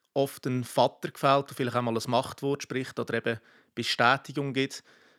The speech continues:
Weil ich mag mich noch gut erinnern, als ich den Bescheid bekommen habe, ich habe die Lehre bestanden. Es hat kaum irgendjemand interessiert. Und ich glaube, das sind so die Auslöser gewesen, dass ich wie Bestätigung nach irgendeinem anderen Ort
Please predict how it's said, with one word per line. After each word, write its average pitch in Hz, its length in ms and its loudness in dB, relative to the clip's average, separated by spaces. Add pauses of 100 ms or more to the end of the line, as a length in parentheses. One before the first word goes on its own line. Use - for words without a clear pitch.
(200)
Weil 135 80 -2
ich 117 60 -8
mag 127 180 0
mich 127 120 -4
noch 131 100 -2
gut 139 260 -2
erinnern, 131 280 2
als 123 180 0
ich - 60 -12
den - 60 -20 (180)
Bescheid 135 380 2
bekommen 135 300 -2
habe, 127 100 0
ich 113 60 -6
habe 123 160 -4
die 123 60 -4
Lehre 135 160 0
bestanden. 127 640 -2 (1080)
Es - 120 -10
hat 120 120 -2
kaum 135 460 -4
irgendjemand 131 460 0
interessiert. 127 720 -2
Und 123 100 -6
ich - 80 -12
glaube, 123 180 -4
das - 120 -6
sind 139 200 -4
so 143 60 -6
die 131 140 -4
Auslöser 135 480 0
gewesen, 120 220 -4
dass 107 120 -2
ich 110 140 -10
wie 127 260 -4 (680)
Bestätigung 131 760 4
nach 123 180 -2
irgendeinem 120 360 0
anderen 120 340 -2
Ort 117 220 -4